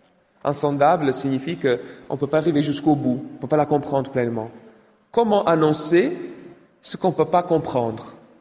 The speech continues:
Mais il continue en disant, il a été appelé pour mettre en lumière la réalisation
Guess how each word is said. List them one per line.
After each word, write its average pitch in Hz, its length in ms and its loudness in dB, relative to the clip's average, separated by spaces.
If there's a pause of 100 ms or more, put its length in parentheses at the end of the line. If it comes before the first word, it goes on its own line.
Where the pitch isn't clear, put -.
(300)
Mais 147 560 2
il 151 100 0
continue 151 360 2
en 214 40 4
disant, 165 480 4 (560)
il 156 140 6
a - 20 6
été 156 160 2
appelé 170 340 2
pour 175 220 2
mettre 190 280 2
en 156 40 6
lumière 165 600 4 (1000)
la 135 200 4
réalisation 190 720 0